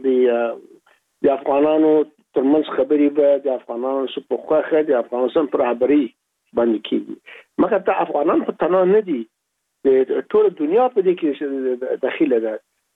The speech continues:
دې قوتونه دي چې په دې سیمه کې منافع لري په افغانستان کې، او دې خبرو ته ګوري چې د-، دوی ته څه شی رسېږي په دې خبرو کې. نو ځکه د افغانان په منځ کې شاید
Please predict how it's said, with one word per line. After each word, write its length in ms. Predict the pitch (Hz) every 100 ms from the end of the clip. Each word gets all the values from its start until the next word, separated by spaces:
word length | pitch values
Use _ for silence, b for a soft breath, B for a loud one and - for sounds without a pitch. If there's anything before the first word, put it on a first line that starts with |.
| -
دې 100 | 208 226 -
قوتونه 400 | 185 160 - 240
دي 120 | 208
چې 80 | 180
په 100 | 175
دې 120 | 170 - -
سیمه 180 | 156
کې 380 | 143 185 180 175
منافع 440 | 151 143 139 - 165
لري 240 | 143 131
په 140 | 135
افغانستان 600 | 120 - 123 113 - 175
کې، 60 | 175
او 140 | 175
دې 160 | 151 143 -
خبرو 260 | 143 160
ته 120 | - 139
ګوري 340 | 151 170 175 202
چې 80 | 196 B B -
د-، 420 | 131 127 156 143 135
دوی 120 | 208 240
ته 100 | 214
څه 140 | - -
شی 120 | 151
رسېږي 360 | 143 - 120
په 120 | 117 120
دې 120 | 113 -
خبرو 280 | 110 104 -
کې. 80 | - _ _ _ _ -
نو 120 | -
ځکه 320 | - 247 240 233 226 -
د 40 |
افغانان 500 | 160 139 143 170 247
په 140 | 254 180
منځ 260 | 160 214 214
کې 80 | 208 -
شاید 300 | 165 196